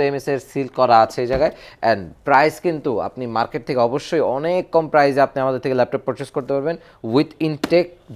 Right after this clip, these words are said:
box, ঠিক আছে? এটা যদি আমি এটার মডেলটা একটু বলি, এটা হচ্ছে এমএসআই Modern ফিফটিন। কিছু আসলে আমাদের ক্লায়েন্ট আছে যারা এমএসআই এর ফ্যান, তাদের জন্য কিন্তু এটা বেস্ট অপশন হতে পারে। And এটা ফিফটিন পয়েন্ট সিক্স ইঞ্চি,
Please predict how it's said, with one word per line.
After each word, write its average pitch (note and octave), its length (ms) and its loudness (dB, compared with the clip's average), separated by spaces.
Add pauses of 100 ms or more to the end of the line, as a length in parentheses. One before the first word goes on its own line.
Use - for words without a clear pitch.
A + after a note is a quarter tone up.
(100)
box, G#2 180 2 (180)
ঠিক F#3 160 -2
আছে? - 180 -8
এটা B2 160 -4
যদি C3+ 160 0
আমি C#3+ 100 -6 (280)
এটার C3+ 240 0
মডেলটা C#3 320 2
একটু D#3 100 -4 (100)
বলি, A#2+ 180 2
এটা D3 140 2
হচ্ছে C#3+ 180 -2 (320)
এমএসআই D#3+ 380 0 (220)
Modern C3 260 0 (100)
ফিফটিন। E3+ 280 -6 (360)
কিছু G#3+ 260 -8 (180)
আসলে D#3+ 340 0
আমাদের C#3+ 260 -2 (300)
ক্লায়েন্ট C3 320 0
আছে D#3+ 220 -6
যারা A#2+ 180 4 (500)
এমএসআই D3+ 380 2
এর C#3 60 -2 (420)
ফ্যান, D#3+ 280 6 (160)
তাদের C#3 260 4
জন্য E3 220 0
কিন্তু D3+ 180 -4
এটা C#3+ 100 2 (100)
বেস্ট C#3+ 280 0
অপশন D#3+ 260 -4
হতে D#3+ 180 0
পারে। E3+ 140 6 (440)
And A2+ 80 -2 (140)
এটা D3 180 -2
ফিফটিন F3 340 0
পয়েন্ট E3 260 2
সিক্স E3+ 140 -6 (100)
ইঞ্চি, F3 220 -6